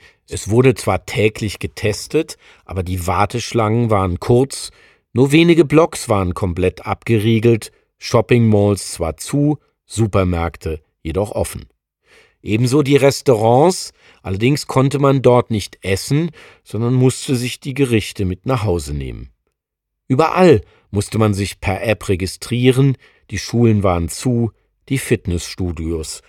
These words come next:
und die Büros auch. In Ausnahmefällen war es aber kein Problem, ins Büro zu gehen. Es war aber auch irgendwie Entschleunigung für die rastlosen Pekinger.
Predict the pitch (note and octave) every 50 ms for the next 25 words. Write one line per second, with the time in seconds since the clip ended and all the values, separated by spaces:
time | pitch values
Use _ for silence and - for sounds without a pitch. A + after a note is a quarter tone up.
0 | _ _ _ - - F2 D#2 - F#2 F2 A2 B2 G#2 F2+ D#2 C#2 C2+ F2+ - -
1 | - - C2 B1+ - - - _ _ _ _ _ _ _ _ _ _ _ _ _
2 | _ _ _ _ - E2 - - G#2+ C3 B2+ - D3+ D3 D3 D#3 E3+ E3 D#3 -
3 | - F3 F3 F#3 F#3 F#3+ G3 G3 F#3 F#3 _ _ _ _ - C3+ C#3+ C#3+ - -
4 | - D#3+ D#3+ D#3+ - - - A#2+ A#2 A#2 A#2+ A#2 - - C#3 C#3 C3 A#2 G2+ F#2+
5 | F#2+ F#2 F2 F#2 F#2 - - - C3 A2+ A2 G2+ G2 - - - - B1+ B1+ B1
6 | - G2+ - D#2 - _ _ _ _ _ _ _ _ _ _ _ _ _ _ _
7 | _ _ _ _ _ - - _ _ _ _ _ _ - C#3+ C#3+ - - E3 D#3+
8 | F#3 G3 E3+ F#3 E3 D#3 E3+ D#3 - F#3+ - E3 E3+ F3 F#3+ F#3 D#3+ F3 F#3 G#3
9 | - G3 F#3+ F#3 - - - F#3 F#3+ G3+ G#3 G#3 G3+ E3 C#3 G2+ G#2 F#2 E2+ D#2+
10 | D#2+ - - - G#2+ A2+ A2 G#2 F2+ F#2 F#2+ - - - - G#2 G2 G2+ A2 C3
11 | C3 - - C3 A#2+ - - G#2+ F#2 E2 D#2+ D#2 C2+